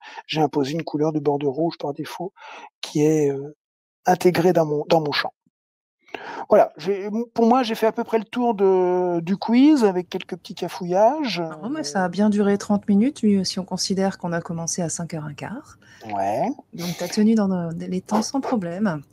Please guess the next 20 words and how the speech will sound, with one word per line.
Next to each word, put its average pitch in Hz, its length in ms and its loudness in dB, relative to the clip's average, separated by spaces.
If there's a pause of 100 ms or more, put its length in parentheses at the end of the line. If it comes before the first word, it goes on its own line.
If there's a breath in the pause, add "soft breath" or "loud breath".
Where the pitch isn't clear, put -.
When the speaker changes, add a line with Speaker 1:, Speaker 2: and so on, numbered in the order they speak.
(200)
Speaker 1:
Ouais. - 100 0
Speaker 2:
Alors, 185 160 4
par 214 140 4
contre, 294 360 0
j'ai 208 140 0
pas 269 160 2
vu 302 160 4
passer 277 380 0
une 320 140 2
seule 302 200 0
question. 262 420 -2
Je - 80 -12
crois 247 160 -4
qu'on 226 180 0
était 202 200 0
subjugués 247 720 0
par, 196 320 0
euh, 165 140 -2
les 175 180 0
explications. 208 760 -2